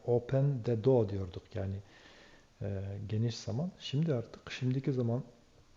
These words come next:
kullanabiliyoruz değil mi? "I", ben oluyorum,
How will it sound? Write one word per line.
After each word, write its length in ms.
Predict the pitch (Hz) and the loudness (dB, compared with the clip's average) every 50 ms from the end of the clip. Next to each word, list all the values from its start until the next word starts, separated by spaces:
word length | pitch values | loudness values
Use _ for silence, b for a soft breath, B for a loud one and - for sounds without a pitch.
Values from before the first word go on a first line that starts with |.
| - - - - - 87 - - - - | -20 -20 -12 -10 -10 -10 -10 -12 -8 0
kullanabiliyoruz 840 | - 135 127 127 120 113 113 104 104 101 104 101 98 95 92 107 | 2 4 4 6 4 4 4 2 2 0 0 0 -2 -2 -2 0
değil 120 | 160 175 | 2 2
mi? 120 | 147 107 78 - - - - - - _ _ _ _ - - - - - - - - - - | 2 0 -2 -6 -12 -20 -20 -20 -20 _ _ _ _ -20 -20 -20 -20 -20 -20 -20 -20 -6 -4
"I", 500 | 107 98 95 95 95 98 104 113 135 160 175 139 110 | -4 -2 -2 -2 -2 -2 -2 -2 -2 -2 -2 -2 -2
ben 360 | 113 107 107 107 107 117 156 - - - | 0 0 0 0 0 -2 -2 -4 -2 -2
oluyorum, 840 | 117 113 107 107 110 104 104 98 98 95 101 107 110 123 151 175 | 0 0 2 2 2 0 0 0 0 -2 -2 -2 0 0 0 0